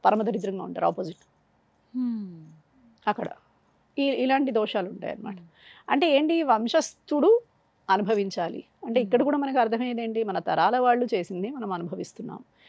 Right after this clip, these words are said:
Speaker 2: Hmm.
Speaker 1: ఈ అమ్మాయి ఇంట్లో ఉన్నంత మటుకు ఈ కష్టాన్ని అనుభవిస్తుంది.
Speaker 2: Hmm.
Speaker 1: ఈ వంశం నుంచి ఇంటి పేరు మారిపోగానే అమ్మాయి సుఖపడుతోంది.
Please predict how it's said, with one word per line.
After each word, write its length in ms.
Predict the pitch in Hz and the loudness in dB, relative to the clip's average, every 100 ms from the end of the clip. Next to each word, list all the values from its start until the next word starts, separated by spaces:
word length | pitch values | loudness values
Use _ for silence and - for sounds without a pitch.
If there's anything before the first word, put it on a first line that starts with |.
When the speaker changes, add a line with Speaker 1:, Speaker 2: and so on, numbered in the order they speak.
| 214 | -12
Speaker 2:
Hmm. 160 | 196 | -4
Speaker 1:
ఈ 100 | 233 | 6
అమ్మాయి 420 | 262 233 277 349 330 | 6 6 4 2 2
ఇంట్లో 380 | 269 254 311 | 2 2 4
ఉన్నంత 480 | 294 226 220 262 285 | 4 2 0 0 2
మటుకు 320 | 285 277 320 | 2 2 0
ఈ 160 | 349 294 | 0 2
కష్టాన్ని 420 | 262 220 262 254 | 0 2 2 2
అనుభవిస్తుంది. 800 | 226 214 214 196 196 175 175 349 - _ - - 214 | 0 0 -2 -2 -6 -6 -4 -6 -10 _ -16 -14 -14
Speaker 2:
Hmm. 140 | 196 | -6
Speaker 1:
ఈ 140 | 233 285 | 0 2
వంశం 400 | 247 285 359 349 | 4 4 2 4
నుంచి 260 | 330 349 | 2 2
ఇంటి 180 | 269 262 | 2 2
పేరు 200 | 311 294 | 4 6
మారిపోగానే 520 | 269 262 - 285 294 | 6 4 4 4 4
అమ్మాయి 220 | 349 294 | 2 2
సుఖపడుతోంది. 520 | 320 294 254 208 147 | 2 2 2 0 -2